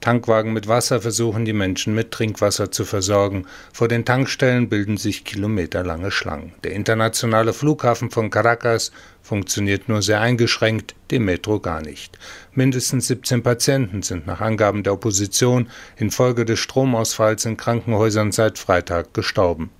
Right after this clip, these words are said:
Das war die vierte stromlose Nacht für die meisten Venezolaner. Ein Ende der Krise ist nicht absehbar. Militär und Polizei versuchen, die Lage unter Kontrolle zu halten, aber der Druck im Kessel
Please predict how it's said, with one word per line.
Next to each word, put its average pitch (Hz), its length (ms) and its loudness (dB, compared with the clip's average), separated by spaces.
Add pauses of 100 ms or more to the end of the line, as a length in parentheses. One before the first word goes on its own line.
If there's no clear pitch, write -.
(360)
Das - 220 2
war 117 100 4
die 113 120 0
vierte 127 420 0
stromlose 110 680 0
Nacht 110 320 -2
für 101 100 0
die 95 100 2
meisten 87 460 2
Venezolaner. 87 800 0 (420)
Ein 82 220 -6
Ende 123 320 2
der 113 140 2
Krise 104 420 -2
ist 90 320 -4
nicht - 380 -4
absehbar. 104 680 2 (340)
Militär 104 420 2
und 120 140 0
Polizei 120 520 2
versuchen, 120 440 0
die 127 100 2
Lage 95 340 2
unter 92 300 -2
Kontrolle 117 540 0
zu 110 220 0
halten, 107 400 2 (260)
aber 82 180 -2
der 90 140 0
Druck 107 260 -2
im 110 160 0
Kessel 104 480 0